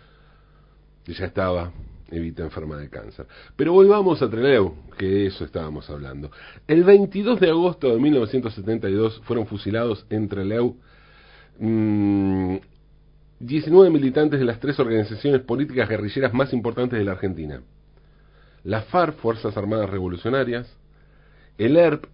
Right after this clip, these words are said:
el Ejército Revolucionario del Pueblo, y Montoneros. A ese hecho es que se lo conoce como la masacre de Trelew.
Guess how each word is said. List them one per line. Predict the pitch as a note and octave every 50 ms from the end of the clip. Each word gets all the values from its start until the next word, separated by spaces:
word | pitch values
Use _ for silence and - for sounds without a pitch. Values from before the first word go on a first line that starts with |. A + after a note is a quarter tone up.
| -
el | - G2 F#2+
Ejército | F#2+ - A2+ A2+ - A#2 G2 F#2+
Revolucionario | F#2+ F#2 F2+ F2+ F2+ F2 - G2 G#2+ A2+ A2+ G#2 G2
del | F#2 F2+
Pueblo, | F2+ C3+ D3 C3+ A#2 A#2 A#2 B2 B2+ A2 - - - _ _ _ _ _ _ _ _ _ _ -
y | B2+ C3
Montoneros. | C3+ A#2+ A2+ - E2+ D2+ C2 - - - - - - - - - - _ _ - _ _ _ _ _ _ _ _ _ _ _ _ - _ _ _ _ _ _ _ _ - _ - _ _ _ _ _ _ - _ _ _ _ _ _ _ _ _ _ _ _ _ _ _ _ _ _ _ _ _ _ -
A | F#2 F#2+
ese | G#2 G2+ - - G#2 G2 F#2+ F#2 F#2 F2+ F2+ F2+ F2+ F#2 - B2+
hecho | C3 - D3+ D#3+
es | C#3+ -
que | - G2
se | F2+ G2
lo | F#2
conoce | F2 G2+ A#2 B2 C3+
como | A2 G2+ F#2+ F#2
la | F#2 F#2
masacre | F#2+ F#2+ F#2+ F#2 - - B2 A2 G#2 - - F#2 F2 F2
de | F2 F2 E2
Trelew. | - - F2 F2 E2+ E2+ E2+ D#2+ D#2 C#2+ C2+ C2+